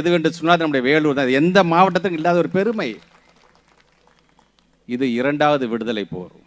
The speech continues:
இப்பொழுது நாம் சந்திக்க போவது இரண்டாவது விடுதலை போர். அன்றைக்கு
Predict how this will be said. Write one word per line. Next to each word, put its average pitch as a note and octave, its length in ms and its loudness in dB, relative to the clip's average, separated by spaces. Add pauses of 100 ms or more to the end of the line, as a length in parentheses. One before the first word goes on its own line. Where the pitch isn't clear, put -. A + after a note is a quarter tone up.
(180)
இப்பொழுது A2 380 -8
நாம் G2+ 180 -10
சந்திக்க A#2 320 -8
போவது A2+ 340 -6
இரண்டாவது A2 440 -4
விடுதலை F#2 300 -12
போர். F#2+ 200 -12
அன்றைக்கு A#2 400 -6